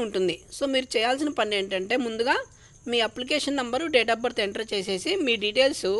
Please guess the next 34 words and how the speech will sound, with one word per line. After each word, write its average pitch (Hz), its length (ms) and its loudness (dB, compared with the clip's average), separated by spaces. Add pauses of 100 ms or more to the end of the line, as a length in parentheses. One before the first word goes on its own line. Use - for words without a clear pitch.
ఓపెన్ 226 220 0
అయిన 214 180 -2
తర్వాత 180 260 0 (720)
మీ 240 140 4
యొక్క 240 180 2 (160)
బ్యాంక్ 262 300 2
అకౌంట్ 262 320 2 (100)
డీటెయిల్స్ 262 360 2
ఉంటుంది 233 280 -4
కదా, 285 100 0 (840)
so 262 100 0 (180)
ఆ 202 40 0 (100)
పాస్‌బుక్ 240 420 0
అనేది 262 240 4
అప్‌లోడ్ 233 320 -2
చేయాల్సి 202 360 0
ఉంటుంది. 185 280 0 (220)
అదేవిధంగా 285 520 2
మీ 233 60 0 (120)
అకౌంట్ 233 280 -2
నంబర్ 226 280 -4
కూడా 254 140 2 (560)
ఎంటర్ 240 260 0
చేసేసి 202 380 0 (100)
సబ్మిట్ 233 340 0
చేయాల్సి 190 380 2
ఉంటుంది. 175 300 -2 (640)
So 339 140 0 (640)
ఎవరైతే 254 360 4
అటెండ్ 240 300 2
అయ్యారో 240 240 6 (100)
వాళ్ళకు 233 380 6
మాత్రమే 240 340 0
ఈ 262 40 4